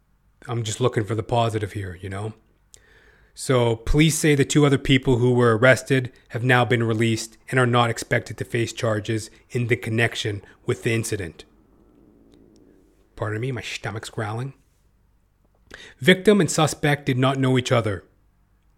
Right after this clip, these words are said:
The motive for the shooting is still under investigation, but police did confirm that there is no indication the victim and suspect knew one another prior to the incident. One witness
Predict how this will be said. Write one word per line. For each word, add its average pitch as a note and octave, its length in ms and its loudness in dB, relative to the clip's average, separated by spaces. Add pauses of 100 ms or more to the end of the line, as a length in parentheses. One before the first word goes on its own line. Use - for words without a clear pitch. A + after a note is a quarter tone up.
(280)
The C#3+ 100 2
motive F3 360 8
for G#3+ 80 2
the F#3+ 60 8
shooting D#3+ 380 4
is C3 80 0
still D#3+ 320 0
under C#3+ 180 4
investigation, B2+ 800 0 (220)
but C3+ 200 -2
police E3+ 280 4
did D#3 240 -2
confirm C3+ 440 0
that A#2+ 120 -2
there C3 260 0
is A#2+ 300 -4
no D3 400 2
indication B2+ 680 -2 (220)
the A#2+ 100 -4
victim B2+ 440 -2
and B2+ 120 -6
suspect - 600 -8 (320)
knew C#3+ 200 2
one A#2 200 0
another A2 420 -4 (200)
prior A2+ 300 2
to A2 120 -8
the A2 100 -4
incident. G2+ 480 -8 (920)
One F3 280 6
witness E3 640 2